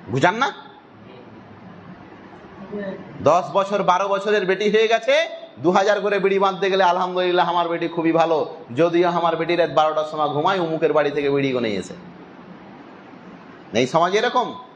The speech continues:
সাত খুন মাপ হয় ওই বেটার, যেই বেটা আমাকে বান্ডিলের বান্ডিল টাকা দিতে পারে।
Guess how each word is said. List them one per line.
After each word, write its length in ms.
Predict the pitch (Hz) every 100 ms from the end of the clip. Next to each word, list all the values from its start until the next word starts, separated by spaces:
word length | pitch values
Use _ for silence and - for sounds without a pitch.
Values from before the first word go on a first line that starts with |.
| - -
সাত 440 | - 156 175 -
খুন 180 | 190 180
মাপ 500 | 143 147 196 208 208
হয় 120 | 202
ওই 180 | 208 208
বেটার, 580 | 214 208 247 262 226 - - -
যেই 220 | 110 180 185
বেটা 240 | 180 175
আমাকে 460 | 175 170 190 269 294 - -
বান্ডিলের 580 | 101 143 156 160 160 156
বান্ডিল 420 | 143 147 147 143
টাকা 240 | 139 147 139
দিতে 220 | 135 131
পারে। 280 | 123 120